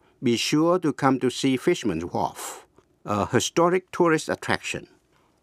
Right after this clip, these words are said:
What do you call a line of waiting people? Quý vị có trả lời là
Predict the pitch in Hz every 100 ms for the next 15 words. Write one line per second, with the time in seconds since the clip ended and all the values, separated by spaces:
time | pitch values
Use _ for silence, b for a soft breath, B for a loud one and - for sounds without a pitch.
0 | - 123 170 - 185 202 196 185 165 160
1 | 156 139 151 147 123 127 123 120 143 139
2 | 120 104 - 113 - 80 - _ _ _
3 | _ _ _ _ _ _ _ _ _ -
4 | 156 131 107 135 104 87 95 92 92 92